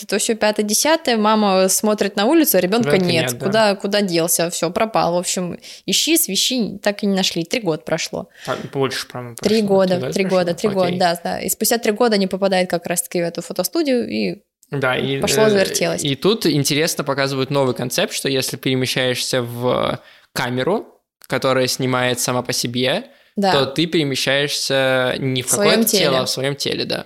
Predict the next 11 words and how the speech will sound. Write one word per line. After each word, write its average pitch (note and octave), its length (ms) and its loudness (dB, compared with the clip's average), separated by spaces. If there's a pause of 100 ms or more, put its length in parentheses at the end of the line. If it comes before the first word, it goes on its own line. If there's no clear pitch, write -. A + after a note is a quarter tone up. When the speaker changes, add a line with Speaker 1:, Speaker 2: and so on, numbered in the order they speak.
(160)
Speaker 1:
Да, G3 280 4
и - 40 0
что - 180 -2
удивительно, G3 540 0
потому F3+ 360 0
что G3 200 0
обычно, G#3 1080 2 (560)
ну, G#3 140 0
как F#3 200 -4
мы F#3 100 -2
знаем F3+ 500 0